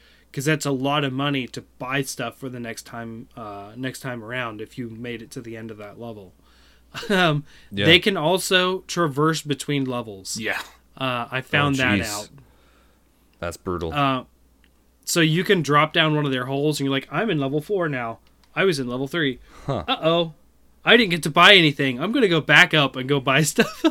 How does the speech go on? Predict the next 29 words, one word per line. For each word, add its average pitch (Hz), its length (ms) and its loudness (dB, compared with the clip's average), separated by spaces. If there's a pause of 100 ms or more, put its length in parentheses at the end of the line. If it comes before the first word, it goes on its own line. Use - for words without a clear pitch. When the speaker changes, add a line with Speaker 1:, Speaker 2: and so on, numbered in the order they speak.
Speaker 1:
Like, - 460 0
<laughs> 110 400 -4
I'm - 800 -6
gonna 170 240 2
go 160 80 0
back 147 320 2
up 143 160 -2
and 135 100 -4
go 135 140 0
through 135 140 -8
the 123 80 -12
portal. 117 440 -8 (300)
Speaker 2:
That's 92 200 -4
Speaker 1:
Um, 147 200 2
Speaker 2:
crazy. 143 340 -6 (880)
Speaker 3:
Yeah, 104 240 -10
Speaker 2:
Yeah. 82 140 -4
Speaker 3:
they - 180 -8
Speaker 1:
Uh, 180 80 -2
Speaker 3:
are 180 200 6 (460)
Speaker 1:
b- 170 140 -6 (340)
Speaker 3:
an 113 120 -10
adventure. 98 520 -10
Speaker 1:
before 180 300 2
we 254 140 2
get, 214 180 6
like, 165 300 2 (180)
uh, 151 460 4 (1120)
uh, 147 460 2